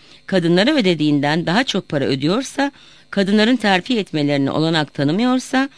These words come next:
kadınlara ilerlemeleri için fırsat vermiyorsa ya da nitelikli kadınları işe almıyorsa o şirkette cinsiyet ayrımı yapılıyor demektir.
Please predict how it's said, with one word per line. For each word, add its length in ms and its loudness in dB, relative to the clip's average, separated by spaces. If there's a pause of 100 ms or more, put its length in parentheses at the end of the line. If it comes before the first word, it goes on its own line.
(360)
kadınlara 440 2
ilerlemeleri 640 2
için 260 -2
fırsat 480 -4
vermiyorsa 760 0 (440)
ya 180 2
da 60 2
nitelikli 460 0
kadınları 440 0
işe 300 -2
almıyorsa 760 0 (400)
o 140 2
şirkette 520 -4
cinsiyet 440 -2
ayrımı 340 2
yapılıyor 560 -2
demektir. 540 -4